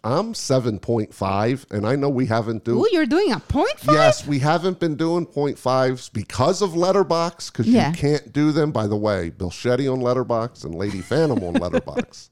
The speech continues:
Speaker 2: Shameless plug.
Speaker 1: Yes, we review other movies on there, so follow us there. But it was better than a seven, and it didn't hit that eight. I don't think it's a phenomenal film. I think it is in many aspects,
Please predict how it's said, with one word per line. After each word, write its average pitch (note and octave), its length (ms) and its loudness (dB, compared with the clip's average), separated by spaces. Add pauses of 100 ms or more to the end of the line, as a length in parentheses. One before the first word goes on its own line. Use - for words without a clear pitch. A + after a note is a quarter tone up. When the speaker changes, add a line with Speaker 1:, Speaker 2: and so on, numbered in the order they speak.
Speaker 2:
Shameless F#3+ 460 -6
plug. - 280 -10
Speaker 1:
Yes, G2+ 440 -4
we A#2 160 -2
review G#2+ 500 -2
other G2 200 0
movies E2+ 440 -6
on E2 160 -6
there, C#2+ 180 -10
so D2+ 220 -12
follow F#2 420 -4
us - 160 -10
there. F2 360 -4 (580)
But D3 300 0 (280)
it D#3 180 -2
was C3+ 180 2
better F#3 400 4
than D#3 240 2
a C#3 200 2
seven, A#2+ 680 0
and G#2+ 160 0
it - 220 -6 (160)
didn't C#3+ 320 0
hit - 320 0
that G2+ 380 0
eight. F#2 260 -4 (480)
I B2+ 160 2
don't C#3+ 220 2
think B2 340 -2
it's - 160 -6
a F#2+ 40 -2
phenomenal F#2+ 680 -4
film. E2 480 -4 (260)
I G2 100 -2
think D3 360 -2
it A2 180 -6
is C#3+ 340 2
in G#2+ 320 -2
many D3 420 4
aspects, D#3+ 880 -4